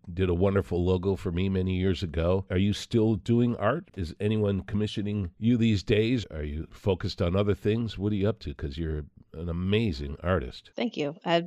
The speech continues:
Speaker 2: well, between working full-time and having a three-year-old, I don't find myself with much time these days for art in general. I think in the past few years, I've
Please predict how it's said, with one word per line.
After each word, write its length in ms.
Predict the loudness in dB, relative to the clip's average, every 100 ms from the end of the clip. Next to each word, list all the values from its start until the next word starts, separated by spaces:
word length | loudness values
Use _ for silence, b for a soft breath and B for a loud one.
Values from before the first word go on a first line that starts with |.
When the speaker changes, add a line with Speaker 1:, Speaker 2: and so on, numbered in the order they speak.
| 0
Speaker 2:
well, 300 | 4 4 4 -2
between 600 | -4 -2 2 4 4 2 4
working 340 | 4 6 6
full-time 800 | 4 4 4 4 6 8 8 6
and 320 | 4 2 2 0
having 420 | 2 2 2 0
a 60 |
three-year-old, 800 | -4 0 4 6 6 4 2 2
I 120 | 2 2
don't 200 | 0 -2
find 280 | -2 -2
myself 520 | -4 -6 -2 -2 -2 -4
with 220 | -6 -4
much 300 | -4 -4 -6
time 360 | -4 -2 -2
these 280 | -2 -4 -4
days 400 | -4 -4 -4 -8
for 180 | -10 -10 -6
art 260 | -6 -6
in 220 | -8 -10 -6
general. 560 | -4 -2 -2 -2 -2
I 60 | 0
think 340 | 2 2 -2 -2
in 100 | 0
the 80 | 2
past 380 | 6 6 4
few 240 | -2 2 2
years, 580 | 4 4 4 4 2 0
I've 340 | 0 0 -4